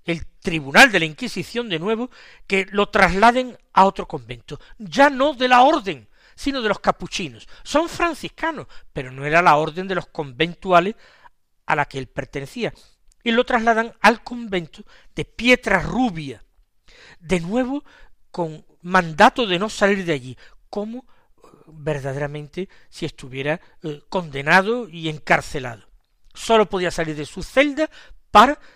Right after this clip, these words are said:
celebrar la misa o escuchar la misa, ni siquiera para comer con sus hermanos ni hablar con los hermanos capuchinos. La misa, como la del padre Pío de Pietrelcina, una misa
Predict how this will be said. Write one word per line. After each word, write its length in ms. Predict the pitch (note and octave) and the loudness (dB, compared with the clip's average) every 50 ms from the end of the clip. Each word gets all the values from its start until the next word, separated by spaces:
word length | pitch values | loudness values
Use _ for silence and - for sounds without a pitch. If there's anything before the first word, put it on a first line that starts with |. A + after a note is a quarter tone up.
| _ - | _ -20
celebrar 560 | - - - F#3 E3 D3 C3+ D3 D3+ D3 C3 | -20 -10 -8 -6 -6 -4 -4 -4 -6 -4 -6
la 120 | C3 B2 | -8 -10
misa 340 | D#3+ C4 D#4 - - E4+ C4+ - - | -10 -10 -8 0 0 0 0 0 -2
o 160 | D#3 E3 D3 | -4 -6 -6
escuchar 560 | - - _ - C3+ - - - C#3+ C3 B2+ | -6 -8 _ -20 -20 -14 -10 -10 -10 -10 -10
la 80 | B2+ B2+ | -12 -12
misa, 340 | F3+ B3 - - C#4+ D#4 - _ - _ - - - - | -12 -12 -8 -6 -8 -8 -8 _ -20 _ -20 -20 -18 -12
ni 260 | G#3 C4+ F#4 G4+ - | -6 -4 -4 -4 -4
siquiera 560 | - - G#3 D#3 _ - E3 E3 F3 A#3 - _ _ _ _ _ _ _ | -6 -8 -10 -10 _ -8 -6 -6 -6 -6 -8 _ _ _ _ _ _ _
para 200 | - D3+ D#3+ E3 | -6 -4 -4 -4
comer 400 | - - E3 D3+ E3+ G3+ A3+ - | -4 -6 -6 2 4 2 2 2
con 160 | - F3+ D#3 | -2 -8 -8
sus 240 | - G3+ G3+ - C4 | -8 -12 -10 -4 -4
hermanos 440 | B3+ A#3 G3+ F3+ E3+ E3+ G#3 A#3 A3 | -4 -2 0 0 0 2 0 -4 -6
ni 220 | G#3 G3 F#3 E3+ | -6 -4 -2 -2
hablar 400 | D#3 C#3 B2 D3 F3 G#3+ A3+ - | -2 -2 -2 2 2 2 2 2
con 240 | - G#3+ G#3 G3 F#3 | -2 -6 -6 -4 -4
los 220 | G3 G3+ - - | -6 -6 -6 -8
hermanos 460 | A#3+ A3 G#3 F#3+ F3 D#3+ D#3+ F#3 - | -10 -8 -4 0 0 0 0 -2 -12
capuchinos. 800 | _ - - F#3+ - B3+ G#3 - - F3 D3 C#3 E3 A3+ _ _ - _ _ _ _ _ _ _ _ _ - - - - - - - | _ -4 -4 -4 -4 -16 -14 -12 -12 -12 -12 -12 -14 -18 _ _ -20 _ _ _ _ _ _ _ _ _ -20 -20 -20 -20 -20 -20 -6
La 160 | - F#3+ F#3 | 2 2 4
misa, 400 | G#3 C#4 E4 - - F#3 D3+ - | 4 4 0 2 2 2 2 2
como 240 | - F#3 F3+ E3 D#3+ | -2 -4 -2 0 2
la 80 | D#3 D3+ | 0 0
del 160 | C#3+ C3+ A#2+ | 0 -2 -10
padre 420 | - _ - D#3 D3+ D3 C#3+ C3+ | -12 _ -2 0 0 0 -4 -8
Pío 320 | - - - E3+ D#3+ D3+ C#3+ | -10 -12 -14 -10 -8 -8 -8
de 120 | C3+ B2 | -8 -10
Pietrelcina, 800 | - _ - F#3+ F3+ - G3 G3 F3+ - - - G3 F3+ F3+ G3 - - - - _ _ _ - _ | -12 _ -6 -6 -6 -4 -6 -6 -6 -8 -8 -10 -8 -6 -6 -8 -8 -10 -20 -20 _ _ _ -20 _
una 200 | D3+ D3 B2+ A#2+ | -12 -12 -12 -12
misa 440 | B2+ C3 - - - D#3+ D#3 D#3 | -12 -4 -2 -2 -2 -2 -4 -8